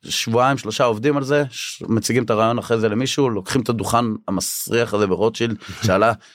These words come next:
Speaker 1: אלף שקל בחודש, משהו כזה, ו-, וככה התחלנו, כאילו, אין לנו הרבה זמן לגבש, כי אנחנו, כי אנחנו גם אנשים חסרי סבלנות, לפחות היינו.
Speaker 2: אוקיי.
Speaker 1: אז הכל זה נורא מהיר, כאילו, יש את הרעיון,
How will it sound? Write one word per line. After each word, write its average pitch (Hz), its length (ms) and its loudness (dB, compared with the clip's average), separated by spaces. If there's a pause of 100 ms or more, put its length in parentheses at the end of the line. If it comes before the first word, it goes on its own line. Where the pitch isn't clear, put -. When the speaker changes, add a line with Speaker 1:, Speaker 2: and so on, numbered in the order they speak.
(580)
Speaker 1:
אלף 113 160 2
שקל 120 240 -2
בחודש, 123 480 0
משהו 117 200 -2
כזה, 135 240 0
ו-, 104 120 2 (400)
וככה 107 400 0
התחלנו, 127 420 -2 (120)
כאילו, 92 340 -2 (460)
אין 131 140 4
לנו 160 180 4
הרבה 113 320 2
זמן 104 360 2 (460)
לגבש, 95 440 2
כי 101 100 0
אנחנו, 95 340 0
כי 95 100 -2
אנחנו 92 180 -4
גם 90 140 -4
אנשים 90 260 -6
חסרי 110 260 -2
סבלנות, 95 360 2
לפחות - 300 -8
היינו. 104 360 2
Speaker 2:
אוקיי. 151 300 -6
Speaker 1:
אז 82 100 0
הכל 117 220 0
זה 107 100 -2
נורא 107 260 2
מהיר, 104 300 2
כאילו, 90 360 -2
יש 101 140 0
את - 60 -8
הרעיון, 107 480 2